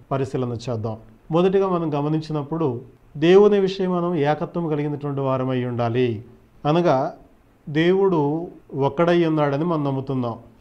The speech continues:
దైవ గ్రంథం కూడా దేవుడు ఒక్కడనే విషయం తెలియజేస్తూ ఉంది. ఆ దేవునితో మనము మనసు కలిపి ఉండేదానికి, దేవుని దగ్గర నుంచి మనము ఈ లోకానికి వచ్చామని,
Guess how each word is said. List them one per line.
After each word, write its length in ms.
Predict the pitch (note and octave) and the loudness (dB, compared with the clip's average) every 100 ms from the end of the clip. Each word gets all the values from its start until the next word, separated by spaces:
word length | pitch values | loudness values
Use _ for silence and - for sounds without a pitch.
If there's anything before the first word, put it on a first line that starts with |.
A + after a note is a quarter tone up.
| _ _ _ _ C#3+ | _ _ _ _ 2
దైవ 200 | D3 E3+ | 6 6
గ్రంథం 360 | F3 F3 E3+ | 4 0 0
కూడా 240 | D#3+ D#3+ F#3 | 0 0 0
దేవుడు 380 | D3+ D#3 D#3 D3+ | 0 0 0 0
ఒక్కడనే 500 | C#3 D#3 D3+ D3+ C#3+ | -2 -2 0 0 -2
విషయం 260 | C#3 F#3 | -4 -6
తెలియజేస్తూ 640 | F#3 D3 C3+ C3 B2+ C3+ | -4 -2 -2 -2 -4 -6
ఉంది. 300 | B2 A#2 A2 - - _ _ - D3 | -6 -6 -10 -14 -20 _ _ -2 4
ఆ 160 | E3 | 4
దేవునితో 560 | D#3 E3+ G3 G#3 G3 G3 | 4 2 2 0 -2 -2
మనము 600 | F3 F3 D3+ C#3 D#3+ G#3 - - | 0 0 -2 -2 -4 -6 -14 -10
మనసు 420 | D3 D3+ F3 G#3+ | -2 0 0 -4
కలిపి 360 | G#3 F#3+ F#3+ F#3 | -2 -2 -2 -4
ఉండేదానికి, 840 | E3 F3 D#3+ C#3+ C3 B2 A#2 E3 - - C#3+ | -4 -2 -2 -4 -4 -4 -4 -6 -10 -16 -2
దేవుని 380 | D3 F3+ G#3 G#3 | 6 8 8 6
దగ్గర 220 | F#3 G3 | 2 2
నుంచి 280 | G3 F#3+ G3 | 0 0 2
మనము 600 | F3+ E3+ D#3+ C3+ C3+ - | 4 4 2 0 -2 -2
ఈ 40 | D3+ | 2
లోకానికి 500 | D#3 D#3 F3 F3+ D#3 | 2 2 -2 -2 -4
వచ్చామని, 640 | C#3 D#3+ C3+ B2+ B2+ G3 | -2 -4 -4 -4 -4 -6